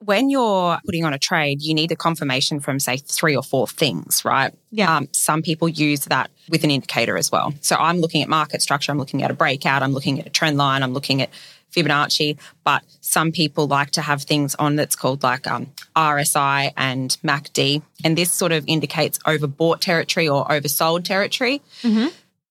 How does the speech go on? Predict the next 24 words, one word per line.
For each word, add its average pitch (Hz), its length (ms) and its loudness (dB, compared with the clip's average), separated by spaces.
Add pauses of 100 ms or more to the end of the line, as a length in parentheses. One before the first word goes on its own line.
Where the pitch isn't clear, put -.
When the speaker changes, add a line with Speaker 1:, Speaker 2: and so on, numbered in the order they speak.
Speaker 1:
People 233 260 2
do 202 340 0
weight 170 480 -2
heavily 196 440 0
on, 226 320 -2 (160)
on 208 120 2
these 226 220 0
things 247 300 0
sometimes. 269 420 0
We 196 80 0
have 170 220 0
what - 120 0
you - 80 -12
call, 170 220 2
like, 160 180 0
an 151 200 0
E 165 160 2
M 156 140 2
A 175 200 2
line, 202 440 0
and 156 280 0
when 156 160 2
they 156 160 2
cross, 214 460 0